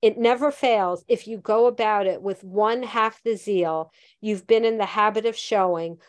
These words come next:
when you were getting another drink." I put a lot of zeal into getting my binge foods. I stole food. I stole money for food.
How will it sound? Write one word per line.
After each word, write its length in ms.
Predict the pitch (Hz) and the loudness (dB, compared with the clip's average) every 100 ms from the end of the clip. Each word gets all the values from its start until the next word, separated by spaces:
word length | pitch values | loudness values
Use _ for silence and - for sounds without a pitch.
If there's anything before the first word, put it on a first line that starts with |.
| _ | _
when 180 | - 202 | 0 2
you 100 | 202 | 2
were 120 | 208 | 0
getting 460 | 190 - 190 185 190 | -2 0 2 2 -2
another 460 | 196 185 180 175 180 | -4 -4 -4 -4 -6
drink." 480 | 170 165 151 - _ _ _ _ _ _ _ _ - | -6 -10 -10 -14 _ _ _ _ _ _ _ _ -16
I 100 | 185 | -12
put 280 | - 214 - | -6 -6 -4
a 180 | 190 196 | -2 0
lot 460 | 180 180 190 226 - | 0 0 0 -2 -2
of 160 | 220 | -6
zeal 680 | 202 180 196 160 151 156 - _ | -6 -4 -2 -2 -4 -8 -14 _
into 220 | 196 196 | -10 -10
getting 360 | 180 185 185 190 | -8 -4 -4 -4
my 140 | 180 | -4
binge 340 | 175 170 165 160 | -4 -6 -6 -10
foods. 460 | 160 156 156 _ - | -14 -14 -16 _ -10
I 100 | 196 | -10
stole 300 | - 202 180 | -2 0 0
food. 520 | 180 208 202 226 214 _ _ _ | 0 -2 0 0 -4 _ _ _
I 60 | - | -16
stole 260 | - 202 180 | -6 -4 -2
money 240 | 185 202 | -2 -2
for 180 | - 226 | -4 -8
food. 440 | - 233 220 226 | 0 2 4 2